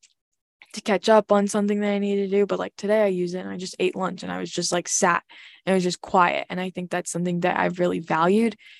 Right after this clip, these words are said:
being at college, is the time that I do get to spend, like, alone. Not that, and once again, not that, like, I'm alone all the time, but just know, like, it's okay to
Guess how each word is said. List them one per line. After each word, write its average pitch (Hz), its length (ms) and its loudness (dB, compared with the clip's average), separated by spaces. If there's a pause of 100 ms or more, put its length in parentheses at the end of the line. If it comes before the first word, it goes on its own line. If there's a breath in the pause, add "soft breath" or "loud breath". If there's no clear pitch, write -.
(160 loud breath)
being 220 180 2
at 226 140 -2
college, 247 600 0
is 185 420 0
the 180 100 -2
time 180 400 -4
that 185 120 -6
I 185 120 -8
do 170 240 -2
get 202 180 0
to 208 80 0
spend, 214 400 -2 (720 soft breath)
like, 190 260 -6 (380)
alone. 226 560 4
Not 190 220 0
that, 185 260 0 (560)
and 180 240 -4
once 170 240 -4
again, - 280 -6
not 175 200 -2
that, - 160 -2
like, - 260 -4 (560 soft breath)
I'm 175 160 -2
alone 175 280 -2
all 185 120 -4
the - 120 -16
time, 180 520 -2
but 170 220 6 (380)
just 220 240 6
know, 196 240 8
like, 185 260 2
it's 196 220 0
okay 185 520 0 (720 soft breath)
to 196 520 4